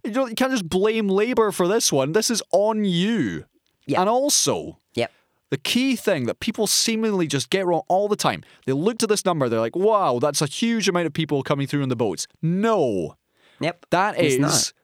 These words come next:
Speaker 1: the amount of people legally
Speaker 2: Yeah.
Speaker 1: coming into the U K. And if you look at the actual stats, the vast majority were coming in either to work for the N H S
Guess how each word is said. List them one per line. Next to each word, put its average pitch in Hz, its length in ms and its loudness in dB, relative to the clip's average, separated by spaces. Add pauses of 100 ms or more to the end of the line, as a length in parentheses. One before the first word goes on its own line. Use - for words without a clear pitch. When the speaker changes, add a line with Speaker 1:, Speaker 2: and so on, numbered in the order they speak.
Speaker 1:
the 127 100 -2
amount 170 400 0
of - 60 -6
people 151 340 -2 (140)
legally 202 1040 0
Speaker 2:
Yeah. 131 320 -2 (160)
Speaker 1:
coming 190 280 0
into 165 140 0
the 170 80 0
U 170 140 0
K. 135 220 0
And 143 100 -2
if 139 100 -6
you 160 100 2
look 190 340 0
at 135 400 -2
the 139 160 -2
actual 180 340 -2
stats, 135 460 -2 (260)
the 151 120 2
vast 175 600 0
majority 156 920 -2 (360)
were 113 120 -2
coming 180 360 0
in 156 320 -2 (260)
either 165 540 0 (200)
to 113 120 -4
work 151 380 -2
for 127 160 -2
the 113 240 -2
N 147 180 0
H 196 280 0
S 175 500 0